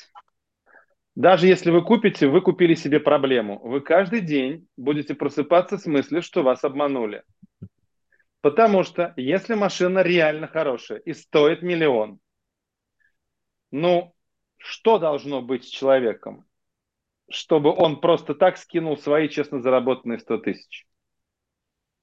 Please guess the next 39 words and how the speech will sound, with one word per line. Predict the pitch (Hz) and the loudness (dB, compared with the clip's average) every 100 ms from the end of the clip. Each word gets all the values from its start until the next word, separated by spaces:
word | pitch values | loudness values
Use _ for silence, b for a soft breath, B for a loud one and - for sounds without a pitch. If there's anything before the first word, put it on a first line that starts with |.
| _ _ _ _ | _ _ _ _
Может | 139 170 240 175 165 | 4 6 6 4 2
быть, | 143 147 | 0 0
это | 151 151 | 0 0
была, | 160 175 165 160 | 2 6 4 2
ну, | 165 127 135 - | -2 -6 -8 -12
я | 127 147 | -4 -2
не | 151 | -2
знаю, | 139 160 120 | 0 0 0
может | 135 180 160 | 2 0 0
быть, | 147 | -6
это | 151 143 | -6 -4
было | 139 143 | 2 2
правдой, | 147 143 113 120 | 4 2 2 -4
но | 131 165 151 - _ _ | -4 -4 -4 -6 _ _
в | |
большинстве | 127 151 160 226 | -14 -12 -4 -4
случаев | - 196 208 185 - | 0 0 2 -2 -2
вы | 135 160 | -4 -2
купили | 165 160 190 | -2 0 0
себе | 170 151 165 | 0 -2 -2
страдания, | - 165 160 151 127 113 | -2 -2 2 2 0 -4
потому | 135 165 170 | -8 -6 -8
что | - 151 | -6 -4
любая | 160 196 233 | 0 2 2
маленькая | 226 226 220 220 | 2 0 0 -2
поломка, | 220 214 185 160 151 135 - _ _ | 0 0 0 -2 -4 -8 -8 _ _
любое | 120 147 196 214 | -6 0 2 2
что-то | 214 - 196 | -2 -6 -8
не | 196 | -2
так, | 226 226 175 | 0 0 -2
вы | |
будете: | 170 185 180 165 - | -4 -4 -6 -6 0
«Так, | 220 160 - 123 | 2 2 -4 -6
вот | 151 254 208 | 0 2 2
же | 143 | -2
почему | - 143 - 160 147 | -12 -14 -14 -8 -4
мне | 143 147 | -4 -2
сотку | 175 151 - 123 | 0 0 -2 -12
скинули. | _ 131 110 98 | _ -6 -4 -8